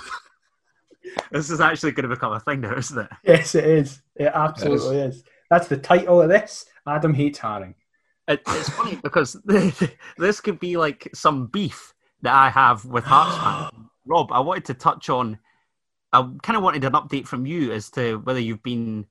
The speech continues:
Speaker 1: successful in your latest batch of, well, for want of a better word, some beef hunting. Um,
Speaker 2: St Mirren embraced it today.
Speaker 1: Yeah,
Speaker 3: It
Speaker 1: I was
Speaker 3: did.
Speaker 1: just, I was gonna bring up that wee St Mirren tweet. Um, so for those that haven't seen it,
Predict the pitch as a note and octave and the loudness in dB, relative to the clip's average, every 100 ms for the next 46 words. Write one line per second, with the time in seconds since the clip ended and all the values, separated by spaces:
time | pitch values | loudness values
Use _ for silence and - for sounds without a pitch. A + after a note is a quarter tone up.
0 | _ - - - C3+ C#3+ - A#2+ A2 G#2+ | _ -20 -18 -8 -6 -6 -6 -6 -6 -8
1 | G#2 G#2+ A#2+ B2 - B2+ A2 - - G#2+ | -10 -10 -10 -10 -4 2 2 0 -8 -8
2 | F#2 - _ _ _ _ _ _ _ _ | -8 -18 _ _ _ _ _ _ _ _
3 | _ _ _ _ _ _ - C3+ A2+ F#2+ | _ _ _ _ _ _ -8 -2 0 -2
4 | - B2 E3+ C#3+ A#2+ C#3+ C3 A#2 - A#2+ | -6 0 0 2 0 0 0 -4 -4 -6
5 | G2+ - F#3 - D3 B2+ - F#2 F2 _ | -6 -4 -6 2 2 2 -4 -8 -10 _
6 | - - A#3 G3+ G3+ C#4+ D#4 C#4 A3 A3 | -2 4 4 6 8 8 8 6 6 4
7 | B3+ - A#3 A3 - F3+ E3 B3 F4+ - | 2 4 4 4 4 4 6 6 6 4
8 | - _ _ _ A#2+ D3+ D3+ B2 C#3 D#3 | -4 _ _ _ -2 2 2 6 6 6
9 | F#3 - _ _ - B2+ C3+ F3 E3+ D#3 | 0 -6 _ _ 0 2 2 0 2 2
10 | D#3 E3+ D3+ C3+ C#3 B2+ C3+ A#2 A#2 G#2+ | 2 2 2 2 0 -2 -4 -4 -4 -6
11 | G#2 A2 G2 _ _ - A#2 A#2 A2 G#2 | -8 -10 -12 _ _ -6 -4 -2 -4 -2
12 | C3+ C#3+ E3+ F#3+ - D#3 B2+ - D#3 C3 | -2 0 -2 0 2 2 0 -4 -4 -4
13 | G#2 | -6